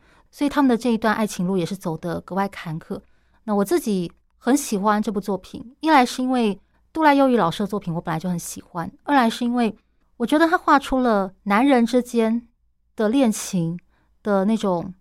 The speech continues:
深刻不易，然后各种痛苦。对，因为刚提到，虽然现在有很多就是纯B L的漫画，但是可能因为它的题材太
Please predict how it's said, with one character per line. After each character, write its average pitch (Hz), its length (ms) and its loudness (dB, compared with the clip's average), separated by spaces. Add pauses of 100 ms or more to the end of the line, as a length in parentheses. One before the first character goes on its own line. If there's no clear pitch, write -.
(220)
深 - 440 0
刻 214 480 -2 (260)
不 208 240 -4
易， 240 240 -4 (420)
然 175 160 -6
后 202 360 0 (120)
各 262 140 6
种 175 160 2
痛 175 260 -10
苦。 - 280 -18 (380)
对， 185 220 -2
因 269 80 2
为 330 260 4 (1400)
刚 370 160 6
提 277 160 0
到， 254 180 6
虽 247 120 0
然 302 80 4
现 277 180 0
在 254 140 2
有 196 100 2
很 165 340 -6
多 196 320 -2
就 208 100 -6
是 196 340 -2 (200)
纯 202 200 -2
B 254 160 0
L 170 160 0
的 170 80 -4
漫 175 160 -2
画， - 280 -10 (260)
但 330 120 0
是 359 60 4
可 208 140 0
能 175 100 2
因 214 120 0
为 214 360 2
它 226 140 -6
的 190 260 0
题 - 240 -6
材 175 320 -2
太 185 340 -2